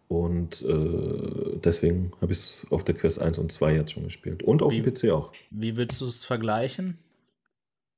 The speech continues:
Speaker 2: Quest eins, Quest zwei Version?
Speaker 1: Das ist das Spiel, also bei der Quest zwei ist die Auflösung ein bisschen höher, aber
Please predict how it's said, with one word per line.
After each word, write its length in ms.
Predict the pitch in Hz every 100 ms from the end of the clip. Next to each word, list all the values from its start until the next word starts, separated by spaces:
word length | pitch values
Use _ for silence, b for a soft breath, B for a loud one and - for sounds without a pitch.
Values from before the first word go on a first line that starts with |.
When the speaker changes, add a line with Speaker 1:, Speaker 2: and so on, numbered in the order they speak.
| _ _ _ _ _ -
Speaker 2:
Quest 220 | - 131
eins, 280 | 98 127 143
Quest 240 | 143 127 -
zwei 240 | 131 143
Version? 460 | 147 139 160 175 - _ _ _ _ _ _ _ _ _ -
Speaker 1:
Das 100 | -
ist 260 | 95 - -
das 140 | 101
Spiel, 440 | - 104 95 80 95
also 380 | 85 85 87 82 - _ _ _ _ - 78 - _ _ _ _ _ B B B B B _
bei 140 | 95
der 140 | 90 90
Quest 280 | - 95
zwei 180 | - 95
ist 280 | 113 - -
die 120 | 90
Auflösung 420 | 87 147 92 80
ein 60 | 78
bisschen 360 | 78 - 78 78
höher, 340 | 82 78 80 - -
aber 480 | 80 80 78 80